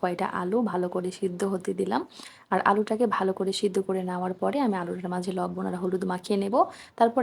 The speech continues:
একটা প্যানে সরিষার তেল দিয়ে আমি আলুটাকে ভেজে নেব। আজকের আলুর দমটা আমি সম্পূর্ণটাই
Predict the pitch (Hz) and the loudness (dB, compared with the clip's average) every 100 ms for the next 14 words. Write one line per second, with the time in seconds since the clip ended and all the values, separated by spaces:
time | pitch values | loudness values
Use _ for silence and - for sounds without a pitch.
0 | 208 202 190 185 202 226 202 202 - 190 | 4 2 0 0 0 2 4 4 2 -2
1 | - 185 185 190 240 226 185 175 185 196 | 0 0 0 0 0 0 0 -2 -2 -2
2 | 185 180 175 170 - 190 185 - 190 180 | 0 -2 -2 -4 -2 -2 -2 0 0 -2
3 | - - - - 190 202 190 196 196 262 | -12 -20 -10 2 6 6 6 4 4 4
4 | 254 226 196 180 185 185 185 | 4 4 2 0 -2 -2 0